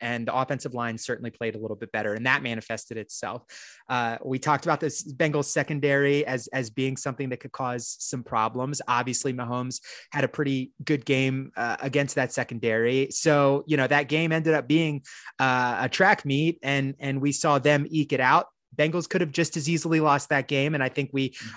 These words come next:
Speaker 1: are clear-eyed about that. But the fact that they are able to hang in there and, and play with the Packers like they did earlier in the season, play with the Kansas City Chiefs like they did last week, I certainly think that that is something that,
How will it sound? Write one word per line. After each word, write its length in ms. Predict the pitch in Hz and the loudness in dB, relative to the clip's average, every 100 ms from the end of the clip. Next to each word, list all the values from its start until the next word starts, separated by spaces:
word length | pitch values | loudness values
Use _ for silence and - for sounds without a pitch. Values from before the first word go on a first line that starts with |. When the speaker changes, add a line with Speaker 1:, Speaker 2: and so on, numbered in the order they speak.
| - | 2
Speaker 1:
are 160 | 135 | 2
clear-eyed 440 | 135 160 147 135 131 | 4 4 6 6 2
about 260 | 127 120 | 0 -2
that. 300 | - 123 123 - | 0 0 0 0
But 220 | 135 135 | 0 2
the 100 | 151 | 0
fact 320 | 151 190 220 | 4 4 4
that 120 | 214 - | 2 2
they 160 | 170 | 6
are 120 | 147 | 6
able 260 | 139 147 147 | 6 2 0
to 80 | 135 | -2
hang 280 | 139 143 139 | -4 -4 -2
in 160 | 151 | -2
there 360 | 127 117 113 117 - - _ - | 0 2 2 0 -10 -20 _ 0
and, 420 | 131 123 120 117 - | 2 2 0 -4 -6
and 380 | 123 120 120 117 _ | -6 -4 -6 -10 _
play 220 | 170 190 | 6 8
with 100 | 185 | 8
the 60 | 143 | 2
Packers 400 | 127 117 127 123 | 0 0 0 -2
like 140 | 110 | -2
they 100 | 120 | -2
did 160 | 117 117 | 0 2
earlier 320 | 117 117 113 | 2 0 -2
in 80 | 117 | -4
the 60 | |
season, 480 | - 127 117 123 123 | -6 -6 -6 -6 -8
play 240 | - 156 | 2 4
with 140 | 175 165 | 4 2
the 140 | 131 _ _ | -6 _ _
Kansas 280 | - 135 113 | -6 -4 -4
City 240 | - 120 117 | -4 -4 -4
Chiefs 320 | - 120 - | -4 -4 -4
like 140 | 113 | -6
they 120 | 117 | -6
did 180 | 113 117 | -4 -4
last 380 | 113 107 107 - | -2 -2 -2 -6
week, 260 | 113 113 - - - | -8 -8 -12 -20 -8
I 60 | - | -6
certainly 400 | - 135 123 113 | 0 0 0 -4
think 300 | - 110 - | -2 -6 -4
that 160 | 113 - | -6 -2
that 220 | 107 - | -2 -2
is 160 | 113 - | -4 -2
something 520 | 110 - 110 107 101 | -4 -4 -6 -4 -2
that, 240 | 107 104 | 0 0